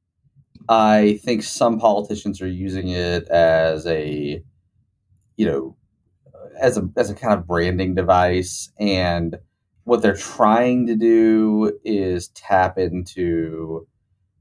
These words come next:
tap into that grievance, uh, that President Trump tapped into, uh, so effectively and, and, and stirred up and increased. Um, and, and they're trying to, you know, put, you know,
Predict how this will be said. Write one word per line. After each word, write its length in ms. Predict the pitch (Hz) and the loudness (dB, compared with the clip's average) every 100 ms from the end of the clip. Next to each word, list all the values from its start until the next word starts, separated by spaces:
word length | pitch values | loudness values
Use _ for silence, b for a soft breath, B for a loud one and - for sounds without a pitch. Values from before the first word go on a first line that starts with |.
| _ _ - - | _ _ -20 0
tap 260 | 147 123 | 2 4
into 200 | 117 107 | 2 2
that 200 | 107 104 | 4 2
grievance, 680 | 101 123 85 - - - - - | 2 -2 -2 -4 -10 -10 -10 -2
uh, 180 | 127 98 | 2 2
that 240 | 95 101 | 2 -2
President 400 | - 104 92 90 | 0 0 0 -4
Trump 240 | - 98 87 | -2 -2 0
tapped 260 | 95 85 | -2 -2
into, 680 | 90 85 90 82 78 78 - _ _ _ _ _ | -4 -6 -4 -4 -4 -10 -12 _ _ _ _ _
uh, 380 | 95 90 82 67 | 0 2 2 0
so 220 | - 101 | -2 -2
effectively 880 | 90 104 98 87 82 80 71 71 73 | 0 2 0 -2 -4 -4 -4 -6 -6
and, 280 | 87 82 80 | -4 -4 -4
and, 320 | 90 85 80 80 | -2 -2 -2 -6
and 180 | 87 80 | -6 -4
stirred 260 | - 95 | 0 4
up 220 | 147 - 90 | 4 2 -2
and 80 | |
increased. 640 | 92 135 - - - - _ b b b | -2 -2 -4 -16 -18 -20 _ b b b
Um, 640 | 120 107 101 92 87 92 90 | 4 6 6 4 0 -4 -6
and, 120 | 107 104 | -6 -4
and 140 | 107 | -2
they're 100 | 101 | -2
trying 500 | 92 - 104 101 98 92 | -4 -2 0 0 0 -2
to, 160 | 85 | -4
you 80 | 85 | -2
know, 120 | 85 - _ | -6 -8 _
put, 240 | 120 107 - _ _ | -2 -2 -4 _ _
you 120 | - 90 | -12 -6
know, 400 | 85 85 85 | -4 -4 -6